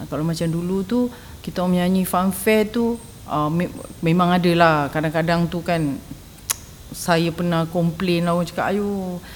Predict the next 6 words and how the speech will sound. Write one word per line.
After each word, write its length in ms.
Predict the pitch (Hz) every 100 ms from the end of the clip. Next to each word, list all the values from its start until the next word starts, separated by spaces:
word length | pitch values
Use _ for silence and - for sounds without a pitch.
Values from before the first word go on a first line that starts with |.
| - -
penuh-penuh," 560 | 214 277 269 269 294 240
tapi 240 | 240 254
tiket 480 | 247 - 254 - 262
kata 240 | 233 226
banyak 320 | 233 214 233 220
orang 400 | 196 214 208